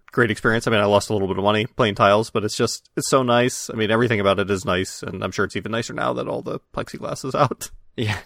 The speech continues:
Speaker 2: Oh, yeah, that's true. It wa-, that was my first plexiglass table game experience, and, uh, like, trying to talk to you was, like, super annoying.
Speaker 1: Yeah, you have to, like, lean ba-, way back.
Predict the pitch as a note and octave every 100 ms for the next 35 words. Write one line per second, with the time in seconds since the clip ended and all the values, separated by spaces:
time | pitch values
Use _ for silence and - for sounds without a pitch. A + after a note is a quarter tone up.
0 | - C#3 A#2+ G#2 G2+ G2+ - F2+ - G2+
1 | F#2+ E2+ F#2 F#2+ F#2+ F#2+ G2+ F#2 G#2 F#2
2 | G2+ F2+ E2+ - F2 F#2 F2 D2 - E2+
3 | E2+ - E2+ - _ _ - _ - C#4+
4 | - - - D3 B2+ F#3 F3 D3 C3 B2
5 | - A2 F#2+ F#2+ - _ _ _ _ A2+
6 | A2 A2 B2 A2 G2+ F#2 G#2+ - - _
7 | C4+ A3+ E3+ - D#3 B2+ C3+ C#3+ B2 A#2
8 | - D3 C#3+ C3 A#2+ A2+ A#2+